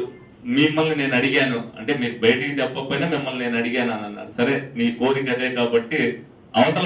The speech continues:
మనిషిని కన్విన్స్ చేసి సగం పదవి ఇతనికి కూడా ఇవ్వడం జరిగింది. ఎందుకంటే అందరూ కూడా అది నేను అనుకోవాలి, అనిపించుకోవాలి అనేది ఆయన మనసులో ఉంది. ఆ కోరికని నెరవేర్చాను,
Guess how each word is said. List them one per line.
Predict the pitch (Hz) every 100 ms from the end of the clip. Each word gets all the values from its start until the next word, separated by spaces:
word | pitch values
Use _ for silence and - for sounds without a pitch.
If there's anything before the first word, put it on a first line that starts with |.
| 170
మనిషిని | 151 151 135
కన్విన్స్ | 123 131 123 120
చేసి | 120 160 127 123
సగం | 117 117 113
పదవి | 110 117 113
ఇతనికి | 101 101 -
కూడా | 101
ఇవ్వడం | 98 95 98 92
జరిగింది. | 92 95 90 - - - - -
ఎందుకంటే | - 135 131
అందరూ | 123 160 147 131
కూడా | 120 104 - 110
అది | 113 120
నేను | 120 117
అనుకోవాలి, | 113 143 151 147 151 170
అనిపించుకోవాలి | 139 139 147 - 143 143 139
అనేది | 135 156 160 135 135 - - 127
ఆయన | 135 127 131
మనసులో | 143 160 151 143
ఉంది. | 139
ఆ | - 139
కోరికని | 139 135 135 120 110 - - - -
నెరవేర్చాను, | 120 135 143 - 135 151